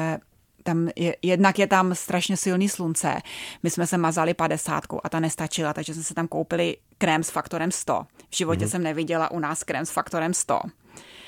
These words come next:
Speaker 1: A pak, eh, ještě taková zajímavost, co se týče počasí, byla, že,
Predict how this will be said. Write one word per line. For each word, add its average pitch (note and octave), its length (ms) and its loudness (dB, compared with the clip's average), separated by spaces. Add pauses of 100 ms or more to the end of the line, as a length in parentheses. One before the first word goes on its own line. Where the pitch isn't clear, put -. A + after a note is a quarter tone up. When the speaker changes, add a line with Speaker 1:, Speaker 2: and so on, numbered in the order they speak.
(520)
Speaker 1:
A D#3 600 8 (880)
pak, - 260 0
eh, E3+ 320 4
ještě F3+ 220 0
taková E3+ 380 4
zajímavost, E3+ 640 4
co F3 160 -2
se F#3 120 -2
týče F3+ 260 4
počasí, F3 540 2
byla, E3+ 340 4
že, E3 520 4